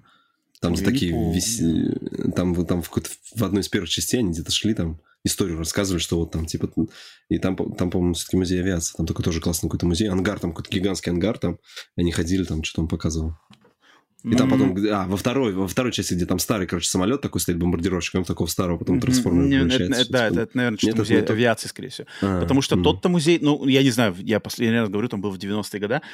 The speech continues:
Speaker 2: а, там тогда там просто стояли всякие ракеты, вот эти все челленджеры,
Speaker 1: Мгм,
Speaker 2: знаешь,
Speaker 1: мгм.
Speaker 2: там, э, э, шаттлы, вот это все дела.
Speaker 1: Но с тех пор уже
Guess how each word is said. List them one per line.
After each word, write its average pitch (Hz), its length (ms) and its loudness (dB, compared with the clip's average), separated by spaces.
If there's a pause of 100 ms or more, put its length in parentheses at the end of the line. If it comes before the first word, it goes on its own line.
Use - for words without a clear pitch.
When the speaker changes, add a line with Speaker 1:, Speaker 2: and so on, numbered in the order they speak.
(240)
Speaker 2:
а, 95 180 -4
там 104 240 -4
тогда 95 220 -8
там 98 120 -6
просто 101 220 -8
стояли 92 180 -4
всякие - 240 -8
ракеты, 151 380 0
вот 127 100 -4
эти 113 120 -12
все 101 260 -6
челленджеры, 113 640 0
Speaker 1:
Мгм, - 20 -4
Speaker 2:
знаешь, 101 340 -6
Speaker 1:
мгм. - 60 -18
Speaker 2:
там, 90 280 -14
э, 95 800 -12 (100)
э, 120 40 -14
шаттлы, 110 360 -2
вот 92 100 -8
это 98 80 -18
все - 180 -16
дела. - 140 -12 (120)
Speaker 1:
Но 98 100 2
с - 80 0
тех - 180 -2
пор 110 160 2
уже 92 460 0